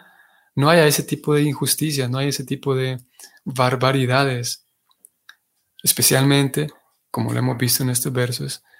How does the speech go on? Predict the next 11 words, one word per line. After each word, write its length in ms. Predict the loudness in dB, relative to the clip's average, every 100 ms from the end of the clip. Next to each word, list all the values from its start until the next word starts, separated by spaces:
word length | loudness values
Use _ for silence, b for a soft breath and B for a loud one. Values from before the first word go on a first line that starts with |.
| b
especialmente 840 | -10 -2 2 6 6 6 4 2 -2
que 100 | 0
no 80 | 0
se 140 | 2
maltrate 580 | 2 2 2 2 4 2
a 40 |
aquellos 360 | 2 2 4 2
que 100 | 0
no 140 | -2
pueden 300 | 4 4 6
defenderse, 580 | 4 2 2 0 0 -2